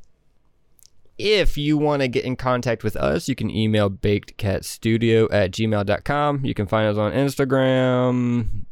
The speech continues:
Facebook, our website, bakedcatstudio dot com, and of course Twitter. If you type in Baked Cat Studio, it'll be the one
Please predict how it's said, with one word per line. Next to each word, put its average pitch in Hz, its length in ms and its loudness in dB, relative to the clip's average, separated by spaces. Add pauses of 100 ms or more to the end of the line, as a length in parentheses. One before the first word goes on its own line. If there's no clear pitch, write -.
(100)
Facebook, 123 1400 2 (300)
our 98 160 0
website, 127 760 0
bakedcatstudio 98 760 -2
dot 98 300 -2
com, 139 1040 0
and 120 540 -2
of - 140 -8
course 117 260 0
Twitter. 110 420 4
If 87 120 -10
you - 80 -16
type 104 200 -2
in 98 80 -4
Baked 98 200 -6
Cat 104 180 -2
Studio, 104 320 -4
it'll 107 140 -4
be 110 160 2
the 104 100 0
one 104 300 0